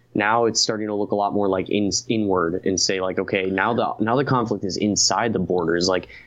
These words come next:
what are you guys gonna do now?" And it's like, it's like, how severe was this conflict? How much are you blowing it out of proportion to just get a rise out of us? But I, and I don't have the answers to that. I don't know. Um, it could be as severe as they're saying, but a lot of it seems like it's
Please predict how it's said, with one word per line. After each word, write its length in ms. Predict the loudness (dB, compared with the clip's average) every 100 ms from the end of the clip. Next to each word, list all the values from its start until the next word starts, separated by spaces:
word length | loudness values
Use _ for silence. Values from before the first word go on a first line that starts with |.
| -20 -4
what 160 | -2 0
are 40 |
you 140 | 2
guys 160 | 2 2
gonna 140 | 0 0
do 140 | 0
now?" 500 | 0 2 0 -2 -4
And 80 | -2
it's 140 | -2 -2
like, 220 | -2 -6 -14 _ _ _ _ _ _ _ _ _
it's 100 | -6
like, 120 | -6 -12 _
how 300 | -2 0 0
severe 440 | 0 0 2 2 2
was 160 | 2
this 100 | 0
conflict? 460 | 0 0 -2 -2 -4
How 100 | -4
much 180 | -4 -4
are 60 | -4
you 160 | -4 -4
blowing 240 | -2 2 2
it 60 |
out 120 | 2 2
of 40 |
proportion 480 | -2 -4 -6 -4 -6
to 80 | -4
just 220 | -6 -4
get 100 | -6
a 60 |
rise 400 | -4 -2 0 0
out 160 | 0 0
of 100 | 0
us? 180 | -2 -2
But 260 | -4 -6 -8 -20 _ _ _ _
I, 100 | -6 -4 -4
and 160 | 0
I 100 | 2
don't 160 | 2 2
have 120 | 2
the 160 | 2 2
answers 260 | 0 0
to 60 | -2
that. 120 | 0
I 60 | 0
don't 160 | 0
know. 340 | 2 0 -2 -2
Um, 280 | 0 0 0
it 60 | 0
could 180 | 0
be 120 | 0 0
as 120 | 0
severe 260 | 0 2 2
as 100 | 2
they're 60 | 0
saying, 400 | -2 -2 -4 -2
but 240 | -2 -4 -4
a 60 |
lot 180 | 0 2
of 80 | 2
it 100 | 0
seems 280 | -2 0 0
like 160 | 0
it's 420 | -2 -2 -4 -4